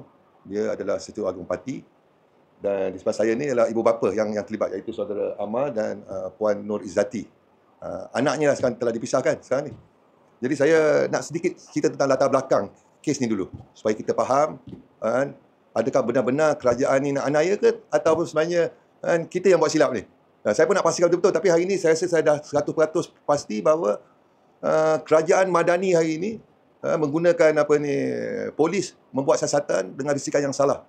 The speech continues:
sehingga menyebabkan ibu bapa ni teraniaya hari ini. Okey, latar belakang kejadian, ya. Uh, pada jam lebih kurang, uh, pukul enam setengah pagi pada sebelas September juga,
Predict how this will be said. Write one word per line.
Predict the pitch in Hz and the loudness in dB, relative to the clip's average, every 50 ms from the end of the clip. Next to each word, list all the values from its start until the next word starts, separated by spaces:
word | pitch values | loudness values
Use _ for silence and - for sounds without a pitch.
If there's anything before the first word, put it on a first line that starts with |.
| _ _ _ | _ _ _
sehingga | - - 123 143 143 | -10 -6 -4 -2 0
menyebabkan | 139 135 143 135 143 143 - - 165 170 - | 0 0 0 0 0 0 0 0 -2 -2 0
ibu | 156 147 | -2 0
bapa | 143 147 143 - 160 | 2 2 2 2 -2
ni | 175 | -2
teraniaya | 165 156 139 143 151 143 139 127 113 107 | 0 0 0 2 2 2 2 2 2 0
hari | 104 95 92 | -2 -4 -6
ini. | 90 - _ _ _ _ _ _ _ _ _ _ _ _ _ _ _ _ _ _ _ _ - _ - - | -10 -14 _ _ _ _ _ _ _ _ _ _ _ _ _ _ _ _ _ _ _ _ -20 _ -12 -2
Okey, | - | 2
latar | 147 143 147 156 147 | 2 4 4 4 2
belakang | 147 135 - 151 139 127 123 - - _ _ _ _ _ | 2 4 4 2 2 2 -2 -6 -12 _ _ _ _ _
kejadian, | - - 131 139 143 135 156 135 101 85 82 _ - | -8 -2 2 4 4 6 6 4 2 2 -2 _ -14
ya. | - - - _ _ _ _ _ _ _ _ _ _ _ - _ _ _ _ - - | -14 -14 -14 _ _ _ _ _ _ _ _ _ _ _ -20 _ _ _ _ -8 -4
Uh, | - 123 120 113 - | -2 -2 -2 -2 2
pada | - 143 156 196 196 | 2 2 4 4 4
jam | - 196 185 180 | 4 4 4 4
lebih | 175 175 175 170 | 2 0 0 2
kurang, | 175 170 165 160 160 165 | 4 4 4 4 0 0
uh, | 156 147 143 147 139 | -2 0 0 -2 -2
pukul | - 139 - 156 147 | -2 0 0 0 2
enam | 147 160 165 160 | 2 0 0 0
setengah | - - 160 147 160 147 127 | -2 -4 -2 0 0 0 2
pagi | - 139 139 147 139 139 120 104 | 2 2 0 2 0 -2 -4 -2
pada | - 110 113 123 120 | -2 -2 0 0 -2
sebelas | 123 131 123 147 143 - | -2 -2 0 0 2 2
September | - - 139 151 165 151 | 2 2 2 4 4 4
juga, | 127 107 110 - 117 - | 2 2 0 -2 -2 -4